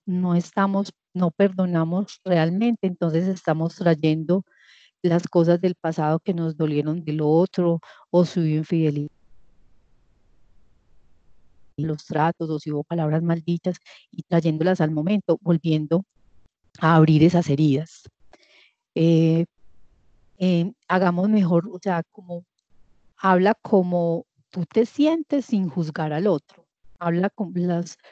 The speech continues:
los hechos como son, con la verdad. Me siento de determinada manera, me siento triste, enojada, pero sin juzgar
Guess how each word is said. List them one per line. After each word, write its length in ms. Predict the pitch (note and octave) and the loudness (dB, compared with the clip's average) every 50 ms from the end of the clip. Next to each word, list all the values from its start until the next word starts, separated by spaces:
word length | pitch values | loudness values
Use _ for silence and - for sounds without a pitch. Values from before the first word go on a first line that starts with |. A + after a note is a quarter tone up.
| _ _ | _ _
los 220 | - G3 G3+ F3+ | 2 2 6 6
hechos 280 | G3+ F#3 - - A3 - | 6 4 4 2 -2 -2
como 360 | - - G3 D#3 D#3 D#3+ D3+ | -2 -4 -4 -4 -4 -6 -6
son, 380 | - - G#3 F3 D3+ D3+ D3 D3 - _ | -6 -6 -4 -4 -4 -6 -8 -14 -16 _
con 200 | - F3 F3 E3 | -6 -4 -4 -2
la 120 | D#3 D3 | -2 -4
verdad. 400 | D3 D3 C#3 D3 - F3+ D#3 C#3+ C#3+ _ _ _ _ _ _ _ - _ - - _ | -4 -6 -8 -8 -10 -10 -10 -10 -10 _ _ _ _ _ _ _ -20 _ -20 -20 _
Me 260 | - F3 F3+ F3+ F3 E3+ | -8 -4 -2 0 0 -2
siento 720 | C#3 - F3+ F3+ F3+ F3 E3 - - G3 G3 G3+ A3 - - | -2 -2 -2 -2 0 -2 -4 -4 -2 -2 -2 -2 -2 -6 -4
de 220 | F3+ F3 F3 E3 | 0 2 2 4
determinada 680 | E3 D#3+ - F3+ E3+ D#3+ E3 E3+ E3+ E3 D#3+ D#3+ F3 G3+ | 2 2 0 -2 -2 -2 -2 -4 -2 0 0 0 0 0
manera, 540 | G3+ F3 D#3 D#3 E3 F3+ G3 A3 A3+ G#3+ G3 | -2 -4 -6 -4 -4 -2 0 0 0 -2 -2
me 140 | F3+ E3+ | -4 -4
siento 300 | - E3+ D#3+ D3+ - F3 | -4 -4 -6 -4 -4 -6
triste, 600 | - - F#3 F#3 G#3+ A3 G#3+ - - _ - F3+ E3 | -8 -4 -2 0 2 2 0 -2 -4 _ -2 -2 0
enojada, 760 | D#3 D#3 D3+ C#3+ D3 - E3+ D#3+ E3+ F#3+ F#3+ G3 G3 G3 F#3+ - _ _ - _ _ _ _ _ _ | -2 -2 -4 -6 -4 -2 0 2 2 2 2 0 0 -2 -4 -8 _ _ -20 _ _ _ _ _ _
pero 260 | - G3 E3+ F3 E3+ | 2 4 4 4 2
sin 260 | - - F3+ E3+ E3 | 0 -2 -4 -6 -6
juzgar 520 | D#3 - E3+ D#3 D3+ E3 - G#3+ A3+ A3 | -6 -6 -8 -8 -6 -2 0 0 2 0